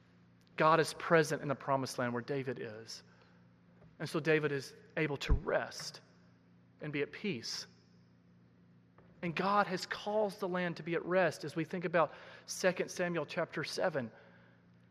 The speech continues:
where David's anointed. What does God tell David? Right, "This is a land of rest. Right, all your enemies are at rest because of what I have done."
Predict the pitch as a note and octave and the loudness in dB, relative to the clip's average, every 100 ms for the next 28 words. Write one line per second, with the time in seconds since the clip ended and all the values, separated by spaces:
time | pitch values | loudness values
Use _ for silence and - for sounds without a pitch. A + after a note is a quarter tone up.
0 | _ - - - - D#3+ F#3 F#3 F3+ D#3+ | _ -20 -20 -18 -8 4 8 8 6 0
1 | D#3 E3 F#3+ E3+ C3+ F3 G3+ D#3+ F3 F3 | 2 2 4 2 4 6 4 2 0 0
2 | F3 - F3+ F3 F3 F#3 F3 D3+ - - | 0 0 0 0 0 -2 -4 -8 -12 -20
3 | - - - - _ _ - - - D#3+ | -20 -20 -20 -20 _ _ -20 -20 -8 -8
4 | D3 F#3 G3+ F#3 D#3+ E3 E3+ D#3+ C#3+ D3 | -2 -2 0 0 2 4 4 2 2 6
5 | F3+ C#3 - - - - - - - _ | 6 6 0 -12 -18 -20 -20 -20 -20 _
6 | _ - - _ D3+ - E3+ E3 G3 G3 | _ -20 -20 _ -12 -2 6 10 10 10
7 | G3 G3 F#3 F3 D#3 E3+ D3+ D3 D#3+ E3 | 6 6 4 4 2 2 2 2 4 6
8 | C#3+ - D3+ C3 A#2+ D3+ E3+ D3+ C3 A#2+ | 4 -2 -4 -4 -2 0 2 0 0 -6
9 | - A#2 G#2 | -10 -14 -12